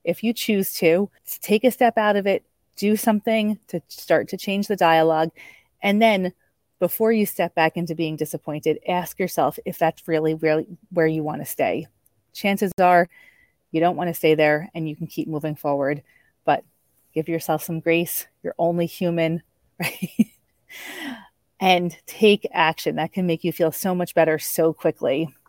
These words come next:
Um, "I'm so sorry to the person who says, 'My son had a house fire yesterday.' That's a way to declutter pretty quickly. It's actually a mess,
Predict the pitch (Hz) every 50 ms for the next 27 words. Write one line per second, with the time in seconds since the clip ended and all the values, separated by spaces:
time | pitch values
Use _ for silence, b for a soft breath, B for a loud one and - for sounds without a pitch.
0 | _ _ _ - 208 202 185 180 175 180 190 196 196 - - - 233 262 233 -
1 | 247 226 226 233 226 - - 208 196 - - 208 - - 208 190 196 - - 185
2 | 165 185 180 170 - - 208 196 208 202 185 180 165 - - 185 190 - - -
3 | 180 175 170 170 170 165 165 - - - 170 165 160 160 160 160 165 165 - _
4 | - 165 165 - 202 175 175 170 170 170 165 180 170 - - 165 160 160 156 -
5 | 165 160 156 - - 175 - - 175 147 120 160 - - 170 175 - - 196 175
6 | 160 160 160 156 160 180 202 - -